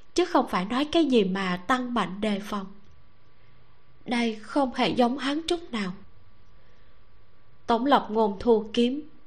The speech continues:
mày nhíu chặt, môi mỏng hơi đóng mở, nhưng lại chẳng nói ra lời nào. Lâu Tự Ngọc uốn gối với hắn, cung kính hành lễ.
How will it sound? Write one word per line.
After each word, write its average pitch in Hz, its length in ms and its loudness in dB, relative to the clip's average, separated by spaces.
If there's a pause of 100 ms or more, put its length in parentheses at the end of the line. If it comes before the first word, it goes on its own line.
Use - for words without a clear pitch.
(160)
mày 214 380 2
nhíu 240 300 4
chặt, 208 180 0 (880)
môi 277 240 2
mỏng 220 260 2
hơi 285 200 6
đóng 240 280 -2
mở, 208 320 0 (360)
nhưng 285 160 6
lại 196 220 2
chẳng 214 240 -2
nói 247 180 0
ra 285 140 0
lời 202 300 -2
nào. 180 260 -6 (1160)
Lâu 240 300 6
Tự 190 140 2
Ngọc 196 340 -2
uốn 269 240 6
gối 285 240 6
với 294 140 4
hắn, 269 340 0 (280)
cung 202 280 4
kính 240 240 2
hành 208 240 -4
lễ. 175 300 -4